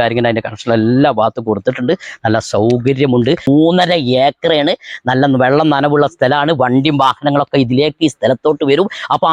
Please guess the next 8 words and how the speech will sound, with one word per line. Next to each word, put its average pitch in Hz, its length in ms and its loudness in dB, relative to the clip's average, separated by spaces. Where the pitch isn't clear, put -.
ആരെങ്കിലുമൊക്കെ 202 540 0
നമ്മൾ 170 180 2
ഈ 151 120 0
വീഡിയോ 160 240 2
കാണുന്നുണ്ടെങ്കിൽ 143 720 0
നിങ്ങൾക്കറിയല്ലോ 160 720 2
ഇത് 120 80 -2
ആർക്കൊക്കെ 143 420 -2